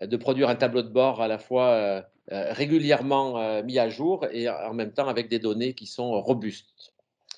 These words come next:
Il est important d'harmoniser des référentiels parce que lorsqu'on veut,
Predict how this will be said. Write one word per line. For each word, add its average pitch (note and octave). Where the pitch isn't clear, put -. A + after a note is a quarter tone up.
Il C3
est C#3+
important E3
d'harmoniser D3
des C#3
référentiels C3
parce -
que -
lorsqu'on C3+
veut, C3+